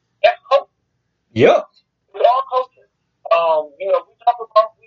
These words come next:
Speaker 1: talk about the, the overreaction and underreaction. I mean, look, Tom Brady is no longer a Patriot. Go on,
Speaker 2: Mm-hmm.
Speaker 1: look at who they drafted at quarterback. Ain't no panic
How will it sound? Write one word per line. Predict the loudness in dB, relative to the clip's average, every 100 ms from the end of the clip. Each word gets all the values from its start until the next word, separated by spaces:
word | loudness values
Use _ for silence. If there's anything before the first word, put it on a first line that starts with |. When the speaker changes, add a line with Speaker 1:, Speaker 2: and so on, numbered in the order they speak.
| -4
Speaker 1:
talk | -4
about | -4 2 2 2 -8 _ _ _
the, | -16 -10
the | -4 0
overreaction | 0 -2 -4 0 0 -2 -6
and | -4
underreaction. | -8 -10 -10 -8 -8 -4
I | -4 -4
mean, | -8
look, | -8 -10 _ _ _ _ -2
Tom | 0 0 -4 -4
Brady | -4 -4 -10
is | -2
no | -2
longer | 0 -2 -4
a | -4
Patriot. | -4 -4 _ _ _ _ _ _ _ _ -2
Go |
on, | 0 2 0
Speaker 2:
Mm-hmm. | 0 0
Speaker 1:
look | 0
at | -2
who | -2 -6
they | -6 2
drafted | 4 4 0 -8
at | -6
quarterback. | -4 -4 -6 _ _ _ _ _ _ _ _ _ _ _
Ain't | -8 -6
no | -6 -4
panic | -2 -2